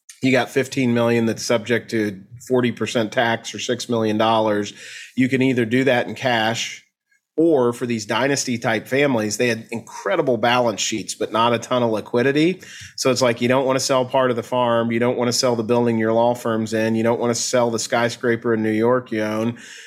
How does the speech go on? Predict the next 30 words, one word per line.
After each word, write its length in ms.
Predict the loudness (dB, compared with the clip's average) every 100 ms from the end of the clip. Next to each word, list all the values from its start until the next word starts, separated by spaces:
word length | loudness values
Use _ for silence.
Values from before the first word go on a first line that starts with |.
| -6
So 500 | 0 4 4 2 -2
let's 280 | 0 0 -2
just 340 | -2 -2 0 -2
use 160 | -2
a 60 | -2
financial 460 | 0 0 0 0
calculator 680 | -2 -2 0 0 2 2 2
to 80 | 0
find 320 | -2 0 2
out 260 | 2 0 -4 -20 _ -2
what's 300 | 0 0 -2
the 100 | -2
taxable 540 | 0 0 -2 -4 -4
equivalent 520 | -2 0 2 2 0 0
yield 320 | 0 0 0
you'd 220 | -2 0
need 220 | 0 2
to 40 | 0
earn 300 | 2 2 2
on 140 | 0
the 60 | -4
premiums 680 | -2 0 2 0 -2 -4
to 80 | -6
cover 320 | -2 0 0
the 100 | -2
six 300 | -2 -4 -2
million 280 | -2 0 0
dollar 340 | 0 0 0 -2
estate 340 | 0 0 0
tax. 400 | -2 -2 -2